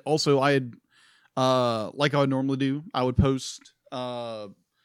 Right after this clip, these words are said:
my non-spoilerly thoughts on Facebook, uh, back then in two thousand eighteen, 'cause I, I would normally just post my, um, post my non-spoiler,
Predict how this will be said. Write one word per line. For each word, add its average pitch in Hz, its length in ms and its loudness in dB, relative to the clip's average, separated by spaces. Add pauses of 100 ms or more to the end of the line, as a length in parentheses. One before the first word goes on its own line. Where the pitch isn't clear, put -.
(200)
my 127 840 -4
non-spoilerly 131 1160 -2
thoughts 117 560 0
on 120 140 -2
Facebook, 120 380 -2 (220)
uh, 110 300 2
back 113 380 0
then 120 340 0
in 113 180 -2
two 113 140 -8
thousand 110 560 -2
eighteen, 165 380 -4 (120)
'cause 156 180 2
I, 175 120 8
I 175 180 8
would 135 380 4
normally 143 480 4
just 123 240 -2
post 139 280 4
my, 110 360 2
um, 101 580 -4 (1040)
post 180 180 2
my 143 120 4
non-spoiler, 127 1040 4